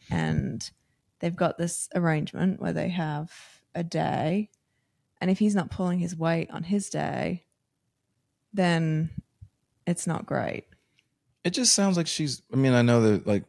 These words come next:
Speaker 2: he, he's fallen asleep, uh, before feeding them breakfast. So, you know, that's not great. Uh, but it doesn't seem like he does it every time. And it really does seem like he's tired.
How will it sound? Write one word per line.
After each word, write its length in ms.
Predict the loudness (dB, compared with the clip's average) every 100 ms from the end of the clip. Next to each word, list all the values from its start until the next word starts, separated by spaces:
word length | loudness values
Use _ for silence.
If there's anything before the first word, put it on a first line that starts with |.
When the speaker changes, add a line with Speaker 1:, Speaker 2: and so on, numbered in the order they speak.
| _
Speaker 2:
he, 200 | -8 -6 -2
he's 400 | -2 -2 -4 -8
fallen 420 | -14 -4 0 2
asleep, 480 | 0 0 0 0 0 -6 _ _ _ _ _ _ _ _ -2
uh, 200 | 0 2
before 380 | 0 -2 -2 -2
feeding 320 | -2 -2 0
them 160 | -2
breakfast. 600 | -2 -4 -6 -10 -10 -8 -6
So, 560 | -2 -2 -2 -2 -6 -10 _ -4
you 140 | 0
know, 320 | 0 0 -4 -6 0
that's 200 | 0 2
not 180 | -2 -2
great. 400 | -4 -4 -6 -10 _ _ _ _ _ _ _ _
Uh, 560 | -2 0 0 -2 -2 -6
but 220 | -2 0
it 80 | 2
doesn't 180 | 2 2
seem 200 | 0 0
like 120 | 0
he 140 | -2
does 220 | -2 0 -2
it 100 | -6 -4
every 260 | -2 -2
time. 480 | -4 -8 -8 -10 -12 _ _ _ _ _ _ _ _ -2
And 800 | 2 4 4 2 2 0 -4 -8 _ _ _ _ _ _ _ _ -2
it 140 | 2
really 200 | 2 2
does 220 | 2 2
seem 140 | 0 -2
like 100 | -4
he's 140 | -8
tired. 540 | -6 -2 0 0 -2